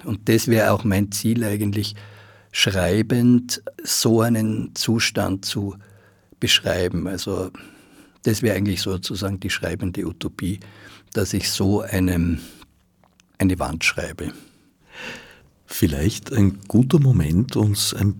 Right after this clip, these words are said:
Speaker 2: bisschen teilhaben zu lassen an deiner schreibenden Utopie in Form einer kleinen Lesestelle.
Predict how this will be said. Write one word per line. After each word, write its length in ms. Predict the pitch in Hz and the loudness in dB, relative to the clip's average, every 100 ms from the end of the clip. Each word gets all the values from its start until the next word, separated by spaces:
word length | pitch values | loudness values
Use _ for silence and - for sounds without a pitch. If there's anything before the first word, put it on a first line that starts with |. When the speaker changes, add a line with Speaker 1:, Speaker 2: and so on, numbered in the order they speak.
| - | -8
Speaker 2:
bisschen 460 | - 95 - 120 95 | -6 -4 0 0 0
teilhaben 580 | 80 76 76 78 - 90 | -2 0 0 -2 0 0
zu 160 | - | 0
lassen 400 | 92 87 - 139 | 0 0 0 2
an 160 | 131 113 | 4 4
deiner 260 | 98 92 101 | 2 2 0
schreibenden 960 | - 82 73 76 80 98 95 - 98 - | -2 -6 -4 -2 2 4 2 2 2 2
Utopie 760 | - - 107 - 101 147 170 | -4 -2 -4 0 0 0 -2
in 260 | - 98 95 | -2 -2 -2
Form 600 | - - - - 73 104 | -6 -16 -8 -4 -2 -2
einer 220 | 92 92 | 0 -2
kleinen 380 | 92 - 80 95 | -4 -4 -2 0
Lesestelle. 720 | 92 67 67 80 - 73 117 | 0 -2 -2 -4 -4 -2 -4